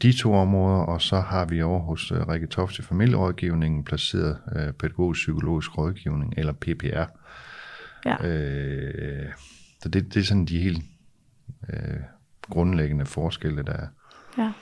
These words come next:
Speaker 2: så der er nogen, der
Speaker 1: Der er.
Speaker 2: skal til at referere til en ny chef og,
Speaker 1: Ja.
Speaker 2: og have nogle nye kollegaer, de
Speaker 1: Det
Speaker 2: sidder
Speaker 1: er
Speaker 2: med
Speaker 1: der.
Speaker 2: til daglig. Ja.
Speaker 1: Ja.
Speaker 2: Øhm, er der, altså, er der nogen, hvad er sådan de mest kendte udfordringer, når man gør sådan noget her? Altså, er det vel ikke bare lige at flytte folk, eller hvad?
Speaker 1: Nej.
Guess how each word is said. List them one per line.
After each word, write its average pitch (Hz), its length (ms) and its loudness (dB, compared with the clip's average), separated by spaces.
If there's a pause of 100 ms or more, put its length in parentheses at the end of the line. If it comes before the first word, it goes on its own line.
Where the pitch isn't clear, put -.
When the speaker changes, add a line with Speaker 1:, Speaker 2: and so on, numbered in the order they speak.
Speaker 2:
så 220 120 4
der 214 60 8
er 214 60 8
nogen, 233 220 10
der 247 60 8
Speaker 1:
Der 226 80 4
er. - 40 2
Speaker 2:
skal 202 280 4
til 208 160 2
at 202 120 6
referere 202 320 6
til 202 120 0
en 202 60 6
ny 202 120 6
chef 196 360 4
og, 196 60 4 (320)
Speaker 1:
Ja. 165 60 4
Speaker 2:
og 220 60 8
have 208 100 10
nogle 196 180 8
nye 196 100 6
kollegaer, 196 520 4
de - 60 -8 (120)
Speaker 1:
Det 196 80 2
Speaker 2:
sidder 190 180 8
Speaker 1:
er 175 60 6
Speaker 2:
med 180 40 6
Speaker 1:
der. 185 60 4
Speaker 2:
til 185 120 2
daglig. - 320 4
Ja. 202 140 6 (220)
Speaker 1:
Ja. - 160 0 (720)
Speaker 2:
Øhm, - 220 2 (380)
er 220 120 8
der, 202 140 10
altså, 208 280 6
er - 180 6
der 208 100 8
nogen, 240 560 10
hvad 226 340 8
er 220 40 8
sådan 220 220 6
de 190 80 4
mest 214 440 4 (580)
kendte 220 300 8
udfordringer, 180 640 4
når 190 80 0
man 190 140 0
gør 202 100 4
sådan 196 140 0
noget 196 120 2
her? 190 80 4
Altså, 196 380 2
er 220 140 4
det 220 240 6
vel 214 100 8
ikke 240 160 4
bare 226 240 8
lige 214 360 6
at 190 60 -4
flytte - 300 0
folk, - 280 -2
eller 196 140 -2
hvad? 196 180 6
Speaker 1:
Nej. 208 120 6